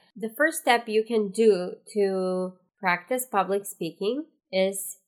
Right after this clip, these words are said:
write a speech, of course. You need a speech. And even if it's pitching your film or just accepting an award at a festival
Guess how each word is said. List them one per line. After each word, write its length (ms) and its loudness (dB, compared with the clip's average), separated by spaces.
write 360 0
a 60 2
speech, 500 -2
of 180 -12
course. 480 -2
You 180 -2
need 500 0
a 80 -4
speech. 640 -8
And 320 4
even 300 2
if 160 4
it's 380 -4
pitching 400 4
your 120 0
film 560 2
or 140 -2
just 280 -4
accepting 600 -4
an 140 -6
award 520 0
at 120 -2
a 80 -2
festival 960 -2